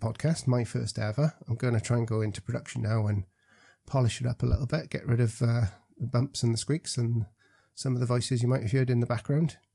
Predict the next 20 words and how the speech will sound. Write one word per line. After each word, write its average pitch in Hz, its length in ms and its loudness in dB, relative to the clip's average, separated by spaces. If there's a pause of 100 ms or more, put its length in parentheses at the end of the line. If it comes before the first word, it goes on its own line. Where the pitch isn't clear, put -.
Um, 117 320 2 (460)
recording 117 360 2
very 117 160 2
much 117 240 4
on 120 100 6
a 120 60 2
shoestring 127 520 2
here, 123 120 4
as 131 100 4
a 123 60 4
lot 123 160 0
of 117 60 0
entrepreneurs 113 540 0
are, 139 200 2
not 131 220 4
in 117 100 4
a 117 60 2
big 127 200 -4
fancy 117 340 -2
studio, 120 480 -2